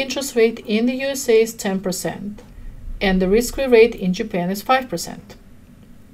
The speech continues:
Uh, what should the one-year forward rate be in order to prevent the covered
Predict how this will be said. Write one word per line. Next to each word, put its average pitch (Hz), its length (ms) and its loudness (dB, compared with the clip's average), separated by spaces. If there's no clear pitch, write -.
Uh, 208 460 10
what 247 260 4
should 381 160 2
the 285 140 2
one-year 285 680 2
forward 226 500 4
rate 190 360 2
be 165 340 -2
in 202 240 -2
order 247 300 2
to 285 180 -8
prevent 214 760 -4
the 175 80 -4
covered 226 680 0